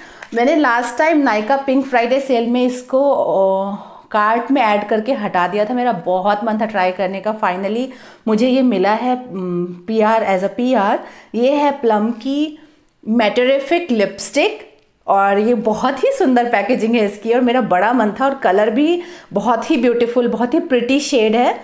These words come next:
और ये shade मैं लेना चाह रही थी। तो ये चार सौ निन्यानवे रुपये का आता है, पाँच सौ रुपये का मान के चलो आप। और इसमें भी आपको,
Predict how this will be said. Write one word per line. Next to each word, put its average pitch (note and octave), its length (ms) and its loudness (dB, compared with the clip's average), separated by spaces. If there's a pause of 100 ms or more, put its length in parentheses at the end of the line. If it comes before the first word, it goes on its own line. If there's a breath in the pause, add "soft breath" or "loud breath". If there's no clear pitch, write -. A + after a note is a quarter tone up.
(280 loud breath)
और G3 260 2
ये A#3+ 180 2
shade B3 220 0
मैं B3+ 140 4
लेना G#3 280 2
चाह A3+ 240 0
रही G#3 180 0
थी। C4+ 200 -4
तो D#4 140 -4
ये A#3+ 400 0
चार G#3+ 360 0
सौ F4 200 0
निन्यानवे A3+ 580 2
रुपये G#3+ 260 2
का G#3+ 120 0
आता F#3 240 0
है, A#3+ 300 -4 (340 loud breath)
पाँच G#3+ 180 2
सौ C4+ 180 0
रुपये G#3 240 2
का G#3+ 140 0
मान F#3+ 240 -2
के F#3+ 100 -2
चलो F#3+ 300 0
आप। A3+ 320 0
और G3 300 -2
इसमें G#3+ 320 -2
भी B3+ 140 0
आपको, D#4 580 -2